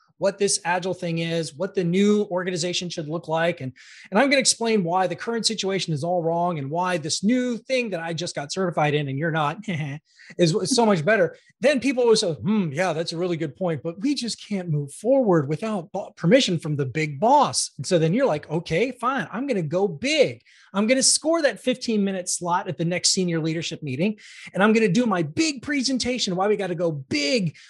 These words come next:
with this transformation using these best practices. And we're gonna go all in." And that C T O or C I O, she sees the logic of your methodology and then says, "This is brilliant, Jesse. I'm so glad that we have someone that knows everything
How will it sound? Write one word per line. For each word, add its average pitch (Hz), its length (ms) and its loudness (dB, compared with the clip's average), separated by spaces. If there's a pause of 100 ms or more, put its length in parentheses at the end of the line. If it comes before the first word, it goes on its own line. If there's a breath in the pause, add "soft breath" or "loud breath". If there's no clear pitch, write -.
(100)
with 175 80 -6
this 202 160 -2
transformation 254 720 2
using 214 240 -2
these 180 180 -4
best 247 320 -4
practices. 226 580 -4
And 185 140 -6
we're 254 140 0
gonna 240 160 4
go 220 120 4
all 240 300 -2
in." 233 280 0 (500 soft breath)
And 285 440 2 (240)
that 160 200 -2
C 214 340 4
T 196 320 0
O 170 200 6
or 185 120 2
C 208 260 4
I 175 280 0
O, 165 300 -4 (120)
she 208 220 2
sees 247 340 2
the 196 100 2
logic 156 460 -2
of 175 80 -4
your 170 100 -4
methodology 156 800 -6 (180 soft breath)
and 190 200 6
then 233 120 6
says, 196 280 2
"This 277 220 -2
is 151 180 -2
brilliant, 156 640 2
Jesse. 135 340 -2
I'm 180 180 4
so 339 240 4
glad 170 440 2
that 151 100 -4
we 214 100 0
have 175 220 2
someone 214 460 -4 (200)
that 185 120 -6
knows 247 260 4 (100)
everything 208 680 -2